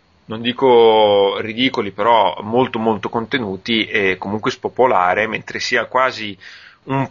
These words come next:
prezzo quasi, non dico consigliato, ma intrapreso e, eh, da chi sviluppa giochi su Live Arcade e P S N, quello di standardizzarsi a gio-, a livelli di alto costo senza poi magari offrire altrettanto contenuto.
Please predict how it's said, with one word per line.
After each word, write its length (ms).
prezzo 480
quasi, 400
non 140
dico 160
consigliato, 880
ma 640
intrapreso 760
e, 560
eh, 160
da 120
chi 140
sviluppa 340
giochi 240
su 200
Live 220
Arcade 340
e 40
P 120
S 160
N, 320
quello 200
di 80
standardizzarsi 1080
a 220
gio-, 240
a 400
livelli 460
di 100
alto 380
costo 480
senza 300
poi 180
magari 320
offrire 420
altrettanto 920
contenuto. 720